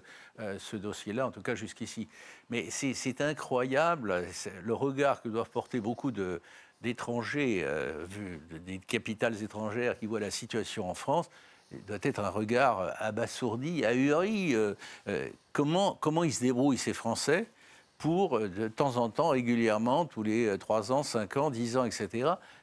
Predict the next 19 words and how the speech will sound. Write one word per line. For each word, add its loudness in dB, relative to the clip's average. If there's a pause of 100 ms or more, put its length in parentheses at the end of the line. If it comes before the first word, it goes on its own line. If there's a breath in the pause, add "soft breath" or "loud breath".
n'avoir 4
comme -2
solution 2
que -2
de 2
manifester, 2
euh, 4 (200 loud breath)
contre-manifester, 2 (400 loud breath)
et 4
avoir, 4
euh, 4 (260 soft breath)
au -2
fond, 0
une 4
propension 0
face 2
à 4
des 0
dossiers, 0